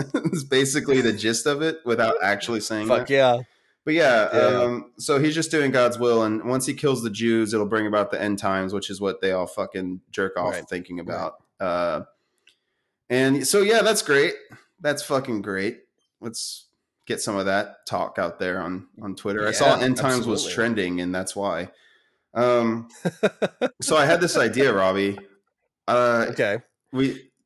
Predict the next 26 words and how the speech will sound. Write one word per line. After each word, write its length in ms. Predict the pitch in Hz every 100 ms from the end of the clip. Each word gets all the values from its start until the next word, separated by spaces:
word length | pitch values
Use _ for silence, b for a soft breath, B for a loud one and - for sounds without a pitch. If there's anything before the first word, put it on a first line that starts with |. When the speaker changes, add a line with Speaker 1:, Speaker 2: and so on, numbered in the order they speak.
| _ _
Speaker 1:
if, 300 | 143 127 131
if 140 | 131 123
this 160 | 160
could 100 | 180
be 80 | 151
pulled 200 | 113 135
off, 160 | 117 113
this 160 | 113
would 80 | 117
be 80 | 104
amazing. 400 | 92 87 85 92
We 100 | 110
need 160 | 143 147
to 100 | 147
get 240 | 139 135
someone 640 | - 117 101 92 92 113 _ _ b b b b b b -
who 240 | 123 117
can 400 | 117 131 113 104
convincingly 880 | - 110 98 120 120 143 135 135 135
pass, 720 | 135 117 95 92 101 - - -
so 200 | - 113
a 60 |
white 200 | 104 87
guy, 240 | 90 87 - _ _ _ _ _
for 160 | 131 123
Jesus. 680 | 123 120 92 82 - -